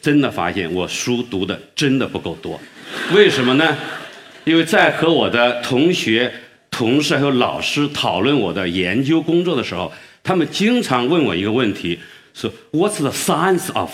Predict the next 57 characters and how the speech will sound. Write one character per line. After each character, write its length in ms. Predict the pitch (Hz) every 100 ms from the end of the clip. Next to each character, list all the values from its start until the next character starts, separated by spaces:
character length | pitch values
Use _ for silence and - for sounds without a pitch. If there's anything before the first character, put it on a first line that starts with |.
| 82
this？” 300 | 85 82 - - _ _
说 120 | - 202
：“你 320 | 175 135 101
说 260 | - - 220
的 100 | 202
这 120 | 196
件 160 | 175 170
事 140 | 208
儿 80 | 160
里 60 |
面 120 | 87 98
的 60 |
科 360 | - - 202 220
学 180 | 117 104
是 120 | 117
什 160 | 87 76
么？” 160 | 80 - _ - _
我 200 | 151 156
每 280 | 170 120 82
次 140 | -
都 140 | 117 98
一 140 | 107
脸 180 | 95 78
茫 140 | 85 80
然。 220 | 73 - _ _ _ _ _
我 240 | 151 160
知 160 | 151 202
道 120 | 226
什 180 | - 127
么 160 | 156 170
是 280 | 170 131 -
物 180 | 214 247
理， 160 | - - - _ _ _ _
什 200 | - -
么 140 | 147 180
是 180 | 175 156
化 340 | - 214 139
学， 280 | - 92 - - _ _
什 160 | - 165
么 80 |
是 140 | 202 165
天 380 | - 220 233 208
文， 180 | 117 113 -
什 180 | - 120
么 80 | 135
是 100 | 151
生 320 | - 175 165
物， 140 | 120 - - _
我 240 | 143 143 117
不 180 | - 202
知 120 | 143
道 120 | 135
什 180 | - 90
么 100 | 104
是 100 | 107
科 320 | - 139 113
学。 220 | - 78